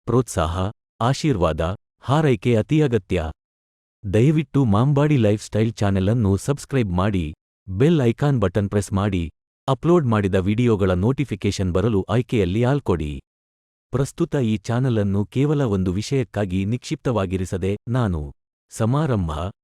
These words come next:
ಶಾಸ್ತ್ರೀಯ ಕಾರ್ಯಕ್ರಮ, ಅಡುಗೆ, ಆಧ್ಯಾತ್ಮ, ಜೀವನದ ಬಗೆಗಿನ ಉಪಯುಕ್ತ ಮಾಹಿತಿ, ಇತರ ಉಪಯುಕ್ತ ಮಾಹಿತಿ, ಚರಿತ್ರೆ, ಆರೋಗ್ಯ ವ್ಯಾಯಾಮ, ಮನೋರಂಜನೆ, ಭಾರತದ ರಾಜಕಾರಣ,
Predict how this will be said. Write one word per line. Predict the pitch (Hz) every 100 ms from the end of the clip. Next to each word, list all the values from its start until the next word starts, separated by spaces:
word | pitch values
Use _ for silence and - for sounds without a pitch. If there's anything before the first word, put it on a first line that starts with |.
| _
ಶಾಸ್ತ್ರೀಯ | - 131 156 - 175 143
ಕಾರ್ಯಕ್ರಮ, | - 98 90 - 80 78 92 - _ _ -
ಅಡುಗೆ, | 117 107 80 87 - _ _ -
ಆಧ್ಯಾತ್ಮ, | 123 123 110 95 - 80 92 - _ _
ಜೀವನದ | 110 117 165 151 123
ಬಗೆಗಿನ | 101 92 98 92 95
ಉಪಯುಕ್ತ | 98 113 139 135 98
ಮಾಹಿತಿ, | 85 82 87 92 92 - _ _ _ -
ಇತರ | 135 165 165
ಉಪಯುಕ್ತ | 117 120 131 104 101
ಮಾಹಿತಿ, | 87 85 85 78 95 113 _ _ _ -
ಚರಿತ್ರೆ, | 117 123 - 80 78 - _ _ -
ಆರೋಗ್ಯ | 117 151 151 135
ವ್ಯಾಯಾಮ, | 87 90 87 80 82 107 - _ -
ಮನೋರಂಜನೆ, | 92 110 151 139 98 82 80 90 - _ _ - 87
ಭಾರತದ | 95 156 156 107
ರಾಜಕಾರಣ, | 104 92 110 113 95 82 85